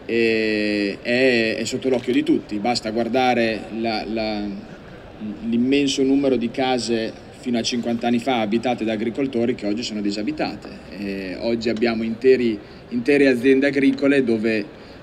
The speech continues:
dove poche persone fanno quello che, eh, già una o due generazioni prima della mia, eh, magari servivano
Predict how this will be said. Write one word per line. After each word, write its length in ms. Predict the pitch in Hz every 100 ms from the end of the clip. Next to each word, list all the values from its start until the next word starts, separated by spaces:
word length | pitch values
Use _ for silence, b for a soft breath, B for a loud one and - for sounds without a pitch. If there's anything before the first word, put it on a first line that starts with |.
| - 104
dove 340 | 117 110 107
poche 360 | - 156 151 -
persone 520 | 139 135 147 139 135
fanno 220 | 120 117
quello 260 | 123 127 120
che, 360 | 113 113 117 - - -
eh, 640 | 110 107 104 101 98 98 - - 107
già 480 | 123 117 107 - - - -
una 380 | 127 131 120 113
o 80 | 110
due 180 | 113 123
generazioni 580 | 120 120 117 - 127 110
prima 220 | 123 117
della 200 | 117 127
mia, 360 | 120 117 123 120 B B - -
eh, 580 | 110 104 104 101 101 101
magari 260 | 110 123 135
servivano 540 | 120 123 120 120 120